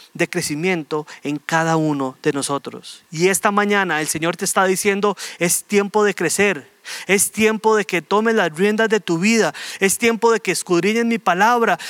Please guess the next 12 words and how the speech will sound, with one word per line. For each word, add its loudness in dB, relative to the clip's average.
Es 0
tiempo 2
de 0
que 0
mi 2
palabra 2
te -4
transforme 0
el -2
corazón 2
y 0
puedas 2